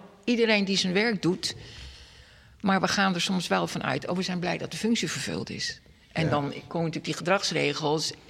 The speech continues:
Speaker 1: die je, denk ik, misschien, waar we het net over hadden, voor veel meer mensen: "Hé, maar waarom doe je dit nou? En wat is je doel? En
Speaker 2: Ja.
Speaker 1: wat maakt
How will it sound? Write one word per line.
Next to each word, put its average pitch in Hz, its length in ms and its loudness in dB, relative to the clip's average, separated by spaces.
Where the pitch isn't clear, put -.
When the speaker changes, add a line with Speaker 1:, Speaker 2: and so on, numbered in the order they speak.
Speaker 1:
die 185 140 0
je, 170 80 -2
denk 175 220 0
ik, 170 120 -4
misschien, 165 420 0
waar 156 160 0
we - 40 -2
het 165 100 -2
net 180 200 2
over 156 220 0
hadden, 151 260 0
voor 165 160 -4
veel 180 240 4
meer 202 300 6
mensen: 151 460 0
"Hé, 214 160 0
maar 202 160 2
waarom 196 220 0
doe 233 120 4
je 233 60 2
dit 156 160 -2
nou? - 260 -2
En 160 60 -2
wat 185 180 -2
is 190 120 0
je 190 80 0
doel? 170 400 0
En 165 160 -2
Speaker 2:
Ja. - 260 -4
Speaker 1:
wat 196 240 2
maakt 185 520 2